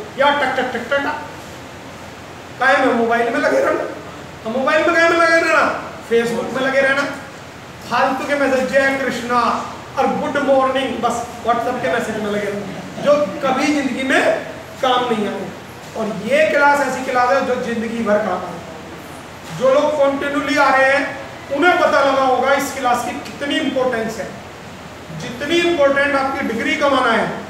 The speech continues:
जैसे आप बीए, बीकॉम, बीएससी या पॉलिटेक्निक या बीटेक, जिस भी क्लास में हो यहाँ पे, वो क्लास भी कमाना इंपॉर्टेंट है, और ये एक घंटा भी बहुत इंपॉर्टेंट है।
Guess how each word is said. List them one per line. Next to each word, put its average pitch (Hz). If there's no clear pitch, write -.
जैसे 220
आप 240
बीए, 240
बीकॉम, 233
बीएससी 226
या 226
पॉलिटेक्निक 226
या 233
बीटेक, -
जिस 226
भी 294
क्लास 262
में 240
हो 226
यहाँ 214
पे, 202
वो 269
क्लास 262
भी 302
कमाना 262
इंपॉर्टेंट 240
है, 226
और 254
ये 285
एक 196
घंटा 220
भी -
बहुत 208
इंपॉर्टेंट 185
है। -